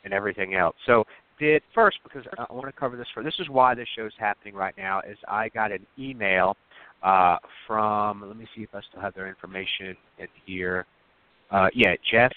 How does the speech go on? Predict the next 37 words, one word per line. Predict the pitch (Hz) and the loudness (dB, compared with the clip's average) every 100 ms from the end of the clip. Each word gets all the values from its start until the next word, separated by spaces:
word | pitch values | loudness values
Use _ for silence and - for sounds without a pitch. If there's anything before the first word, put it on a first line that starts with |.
| - | -10
and, | 104 101 98 | -8 -8 -8
and | 95 92 | -14 -8
Rindy. | 95 95 87 78 73 - - | -6 -6 -6 -10 -10 -16 -8
And | 104 | 2
it | - | 2
ended | 135 175 147 | 4 2 4
up | 117 - | 4 2
being | 104 104 104 | -2 -2 -4
about, | 101 92 95 92 92 _ - - | -8 -2 4 6 4 _ -20 -10
uh, | 92 85 _ 110 | -8 -8 _ 4
Thailand. | 104 98 80 | 4 4 -4
That's | 87 101 | -8 -4
why | 107 104 95 | -2 -2 -4
we're | 95 92 | -4 0
having | 92 92 | 0 0
the | 90 - | -10 -8
show, | 90 | -8
and | 87 | -8
we'll | 85 | -12
discuss | 85 - 87 - | -16 -12 -12 -10
a | |
lot | 90 85 - | -4 -4 -4
more | 85 | -8
than | 78 82 | -8 -2
that. | 90 85 - - - | 2 2 -2 -16 -4
And | 95 | 2
I | 92 | 2
think | - 180 | 2 0
I | 107 - 120 | 0 0 -2
forwarded | 113 107 95 | 0 0 0
that | 95 - - | -2 -2 -10
screenshot | 104 101 98 - 95 90 87 | -6 -6 -6 -4 4 4 4
or | 90 | 2
that, | 90 87 | 2 0
that | 92 87 - | -2 -6 2
picture | 117 - - 101 98 92 | 0 2 -4 -2 0 2
of | 107 107 110 | 4 6 6